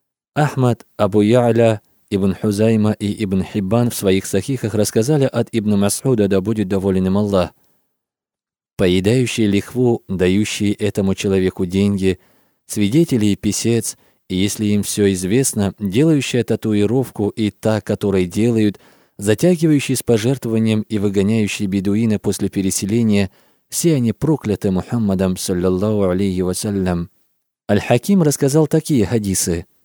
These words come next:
«Аллах не впустит в рай и не даст вкусить его радости четырём людям.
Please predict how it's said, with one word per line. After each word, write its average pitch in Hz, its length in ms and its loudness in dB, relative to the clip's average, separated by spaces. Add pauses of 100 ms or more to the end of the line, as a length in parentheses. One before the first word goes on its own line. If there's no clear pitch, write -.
(500)
«Аллах 101 380 2
не 139 120 0
впустит 147 500 -2
в 101 80 -2
рай 107 260 2
и 98 200 -4
не 101 160 2
даст 151 320 -2
вкусить - 380 -2
его 113 180 2
радости 107 440 0
четырём 123 500 0
людям. 92 420 0